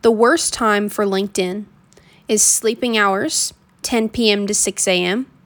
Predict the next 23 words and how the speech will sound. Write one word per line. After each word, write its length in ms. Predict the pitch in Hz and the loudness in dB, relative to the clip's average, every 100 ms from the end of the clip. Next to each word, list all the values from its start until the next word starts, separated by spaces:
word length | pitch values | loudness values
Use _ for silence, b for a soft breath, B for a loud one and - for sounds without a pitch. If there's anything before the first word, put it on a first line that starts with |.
| - b b b b b | -20 b b b b b
immediately 560 | 233 226 240 320 302 302 | 2 4 4 2 0 0
before 420 | 277 - 220 208 | -2 0 2 2
Monday 500 | 202 208 240 262 285 | 0 2 2 2 0
and 180 | 202 - | -2 0
after 300 | 208 - 208 | 0 -2 0
Friday 360 | 196 185 202 | 2 2 2
night. 300 | 190 - - - _ _ _ - b b b b b - | -4 -6 -10 -18 _ _ _ -20 b b b b b 0
Best 280 | 240 285 - | 2 2 -2
times 300 | 320 302 - | -2 -2 -2
to 80 | 233 | -2
post 500 | 202 185 208 - - | 0 0 0 -4 -2
are 140 | - 208 | 2 2
seven 500 | - - 208 247 254 | 2 2 2 2 -2
to 100 | 269 208 | 0 0
eight 140 | 214 | 2
A 180 | 277 220 | 2 0
M 360 | 190 190 202 - - | -2 -4 -8 -12 -6
and 180 | 226 220 | -4 0
five 300 | 214 208 214 | 2 2 2
to 100 | 233 | -2
six 300 | - 208 - | -2 -2 -4
P 180 | - 80 | -8 -8
M. 240 | - 240 | -8 -12